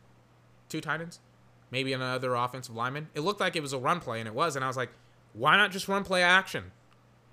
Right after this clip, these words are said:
Take a shot," you know? I'm just saying, just take a shot. But, um, you know, I was watching, <clears throat> I was watching, um, like, I'm watching Drew Brees right now, and it's like, I don't think he's gonna play next season. Like, I think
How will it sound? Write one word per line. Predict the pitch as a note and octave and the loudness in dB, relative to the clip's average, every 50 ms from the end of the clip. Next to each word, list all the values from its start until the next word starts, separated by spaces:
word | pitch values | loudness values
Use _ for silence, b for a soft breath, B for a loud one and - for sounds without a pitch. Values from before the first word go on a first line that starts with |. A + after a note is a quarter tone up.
| - - _ _ _ _ _ _ _ - _ | -20 -20 _ _ _ _ _ _ _ -20 _
Take | - E3+ E3 | -4 -4 -4
a | E3 | -4
shot," | - - F3+ F3 F#3 E3 - - | -4 -2 2 2 2 2 0 -4
you | A#2+ B2+ | -10 -8
know? | C3+ C#3+ | -6 -4
I'm | E3 F3+ | 0 0
just | G3 G#3 G#3 | 0 0 2
saying, | D#3+ D#3+ G#3 D3 B2 B2 | 0 0 0 0 -2 -4
just | B2 C3+ - - - - - - - _ _ - _ _ _ - - _ _ _ _ _ _ | -6 -6 -8 -8 -12 -20 -20 -20 -20 _ _ -20 _ _ _ -20 -20 _ _ _ _ _ _
take | - D3+ D#3 | -10 -8 -6
a | F#3 | -2
shot. | - A3+ A#3+ B3 - - - - - - _ _ _ _ - - - - _ - _ - - - - B B B B B B B B B B B B B | -2 -2 -2 -2 -8 -18 -20 -20 -20 -20 _ _ _ _ -20 -20 -20 -20 _ -20 _ -20 -20 -20 -20 B B B B B B B B B B B B B
But, | C#3+ D3 F3 F3 F3 F3 | -2 4 4 6 6 6
um, | E3+ E3+ E3+ E3+ E3+ E3+ - - - - - - | 6 4 4 4 0 -4 -6 -10 -20 -20 -20 -4
you | - F#3+ | 0 4
know, | G3+ G3 | 6 6
I | F#3 F3+ | 8 8
was | F#3 F3+ D3 D#3 | 6 4 2 0
watching, | E3 F3+ F#3 A3+ A#3 - - G#3+ F#3+ E3+ D3+ D3 - - - - _ - _ _ _ - - - - - | 2 4 4 2 2 2 0 2 2 2 -2 -4 -8 -12 -20 -20 _ -20 _ _ _ -14 -10 -10 -6 -2
<clears throat> | A3+ G#3+ G3+ D#3+ C3 B2 - _ | -2 0 0 0 -2 -6 -2 _
I | C#3 D#3 | 2 4
was | D3+ D3+ C3+ | 4 2 0
watching, | D3+ D#3 F3 F#3 G#3 G3+ - G#3 F#3+ F3 | -2 -2 -2 -2 0 0 0 0 2 2
um, | D#3+ D#3 D3 C3+ C3 B2 A#2 A2 G#2+ - - - _ _ _ _ _ _ - - _ _ - _ _ _ | 4 4 4 2 2 0 -2 -6 -8 -12 -18 -20 _ _ _ _ _ _ -20 -20 _ _ -20 _ _ _
like, | F3+ F#3+ G3 | 2 4 4
I'm | G3 G3 | 6 6
watching | G#3+ A3 A#3+ - B3+ A3 | 6 4 4 2 0 -2
Drew | F3+ F3+ F#3 | 0 0 0
Brees | D#3+ F#3 A3 A#3 G3 | 2 2 2 2 4
right | F#3+ E3 D3+ | 2 2 4
now, | D#3 D#3 D#3 D#3 - | 4 2 2 2 0
and | E3+ E3 | -2 -4
it's | E3+ - - | -2 -2 0
like, | F3 E3 - - - - - - - _ _ _ - _ - - - | -2 -2 -2 -4 -16 -20 -20 -20 -20 _ _ _ -20 _ -20 -8 0
I | - D3 | 0 2
don't | E3+ F#3 G3+ | 2 2 0
think | - G3+ G3 | -2 -2 -2
he's | G3+ F#3 E3 | -2 -2 0
gonna | F#3 F3+ F3 | 0 0 0
play | D#3+ E3 F3 F3+ | 0 0 0 0
next | F#3 D#3+ A#2+ - - | 0 0 -2 -4 -6
season. | A#2 G2+ G2+ G2 | -10 -10 -12 -10
Like, | G2+ A2 A#2 | -8 -4 0
I | C3+ C3+ | 0 0
think | C3 - F3 F3 E3+ D#3 - - | 0 0 -2 -2 -2 -4 -10 -18